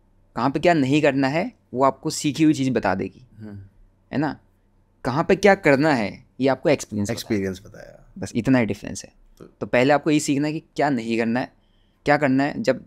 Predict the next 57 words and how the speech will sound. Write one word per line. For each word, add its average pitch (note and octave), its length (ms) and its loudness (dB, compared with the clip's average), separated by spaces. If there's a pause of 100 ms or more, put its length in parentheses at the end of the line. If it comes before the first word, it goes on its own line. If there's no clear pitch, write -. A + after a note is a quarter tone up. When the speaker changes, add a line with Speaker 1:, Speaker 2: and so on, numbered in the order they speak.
Speaker 1:
क्या C3+ 260 -2
नहीं C3 200 2
करना C3 200 0
है - 20 0
आपको B2 140 -6
पता A#2+ 180 2
चल A#2+ 140 -2
जाएगा, A#2 200 0
धीरे-धीरे A#2+ 320 2
एक्सपीरियंस A2+ 300 -4
Speaker 2:
फिर A#2 80 -2
Speaker 1:
लेवल C#3+ 180 0
Speaker 2:
पता C3 100 0
चलेगा B2 300 -2
क्या D3+ 120 2
करना A#2+ 340 -2
है। G#2+ 60 -2
Speaker 1:
करना G#2 280 2
क्या - 140 -12
है। - 80 -20 (520)
Speaker 2:
अच्छा। G2+ 320 -18
Speaker 1:
वो D3 100 2
एक्सपीरियंस B2+ 400 0
का B2+ 80 -2
गेम G2+ 220 0
है A#2 60 2
और D3 80 0
उसमें C#3+ 240 -4
आपको D#3 160 -6
साल A#2+ 300 -4
तो B2 140 -6
लगेंगे, G2+ 320 -2
एक A#2+ 120 -2
दो A#2+ 200 -2
साल A#2 260 -6
तो A#2 120 -6
लगेंगे। - 360 -8 (240)
Speaker 2:
अच्छा। - 260 -16 (760)
Speaker 1:
Not A#2+ 140 0
Speaker 2:
तो C#3+ 80 2
Speaker 1:
easy G2+ 180 0
game। F#2+ 180 0
Speaker 2:
before C3 320 -4
we C#3+ 220 -2
end, B2 540 -2
दिनेश A#2+ 220 -4
भाई, B2 160 -2
एक A#2+ 100 -6
बात A2+ 200 -4
बताओ, A2+ 320 -6 (640)
जो B2+ 80 -4
नए B2+ 260 2
ट्रेडर्स A#2 420 -2
हैं, A2 120 -4
जो A#2 100 -2
नए A2+ 420 -4
यंग A2+ 480 -2